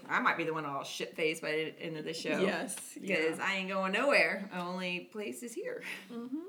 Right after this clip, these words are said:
Speaker 1: I even have my food for tonight in the crock pot.
Speaker 2: Oh, that's good.
Speaker 1: I planned.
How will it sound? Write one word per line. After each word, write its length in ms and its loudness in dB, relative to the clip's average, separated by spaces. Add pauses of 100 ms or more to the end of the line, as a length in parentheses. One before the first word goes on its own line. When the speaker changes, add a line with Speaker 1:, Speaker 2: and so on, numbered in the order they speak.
Speaker 1:
I 60 -2
even 180 0
have 120 4
my 100 2
food 280 -2
for 80 -6
tonight 400 2
in 80 -4
the 80 -4
crock 240 -6
pot. 260 -4 (480)
Speaker 2:
Oh, 280 0
that's 200 -6
good. 220 -4
Speaker 1:
I 120 6
planned. 680 2